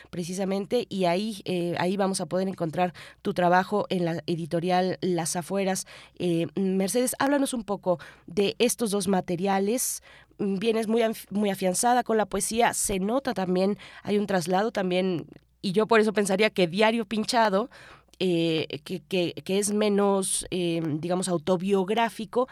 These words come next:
aún así conserva todavía un elemento autobiográfico porque está muy presente la poesía, aunque es más bien, eh, pues, es más bien un, eh, narrativa, es más bien una novela.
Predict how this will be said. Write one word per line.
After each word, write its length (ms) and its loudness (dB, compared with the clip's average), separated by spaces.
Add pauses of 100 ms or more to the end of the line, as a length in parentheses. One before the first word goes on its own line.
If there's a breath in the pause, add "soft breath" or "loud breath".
(340 loud breath)
aún 380 4
así 260 -2
conserva 720 0
todavía 320 0
un 80 0
elemento 320 -2
autobiográfico 760 -2
porque 220 -6
está 300 -4
muy 220 -2
presente 420 -4
la 80 2
poesía, 460 -2 (400 loud breath)
aunque 500 0 (100)
es 300 0
más 300 0
bien, 480 2
eh, 220 -2
pues, 380 -4
es 140 -4
más 160 -2
bien 320 -2
un, 260 -4
eh, 120 -4
narrativa, 560 0
es 160 -4
más 180 -2
bien 140 -2
una 160 0
novela. 480 2